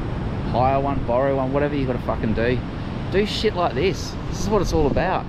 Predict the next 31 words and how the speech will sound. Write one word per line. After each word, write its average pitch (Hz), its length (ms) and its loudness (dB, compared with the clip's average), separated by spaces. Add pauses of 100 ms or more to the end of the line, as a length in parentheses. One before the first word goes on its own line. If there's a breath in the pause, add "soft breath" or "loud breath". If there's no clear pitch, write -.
(240)
It's - 100 -6
just - 220 -4
living. 139 400 2 (1160)
So - 760 0
good. 170 340 4 (1800)
See 190 260 4
all 175 80 6
these 139 220 2 (240)
crews 147 280 0
that 143 120 -4
come 131 220 0
down 120 240 2
here. 123 120 0
They're 135 140 0
down 170 220 0
here 190 80 0
for 151 120 -2
one 135 160 0
or 120 100 2
two 117 200 0
days. 135 280 2
Like, 143 140 0
I, 135 100 0 (120)
I 117 80 0
know 165 180 4
they 147 60 4
have 113 140 0
a 104 40 -4
good 104 180 -4
time, 113 320 0
but 110 160 0